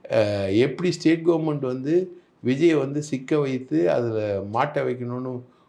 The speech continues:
ஒரு முயற்சி பண்ணிச்சுன்னு தாவேகா சந்தேகப்பட்டதோ, அதே சந்தேகம் வந்து சி பி ஐ மேலேயும் வருது தாவேகா. அதனால, இந்த எஃப் ஐ ஆரை நாங்க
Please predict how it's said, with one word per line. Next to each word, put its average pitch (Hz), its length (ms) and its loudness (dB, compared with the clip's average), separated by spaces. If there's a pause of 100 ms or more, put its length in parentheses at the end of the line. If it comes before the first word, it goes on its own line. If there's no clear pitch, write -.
ஒரு 113 180 0
முயற்சி 139 420 0
பண்ணிச்சுன்னு 120 720 -2
தாவேகா 110 720 0 (400)
சந்தேகப்பட்டதோ, 95 880 -2 (300)
அதே 214 420 2
சந்தேகம் 131 600 -2
வந்து 117 220 -4
சி 151 240 -2
பி 139 180 -2
ஐ 110 100 -2
மேலேயும் 95 320 -6
வருது 82 400 -10
தாவேகா. - 460 -14 (540)
அதனால, 98 600 0
இந்த 151 180 0
எஃப் 101 180 -4
ஐ 117 120 4
ஆரை 107 220 0
நாங்க 131 500 -4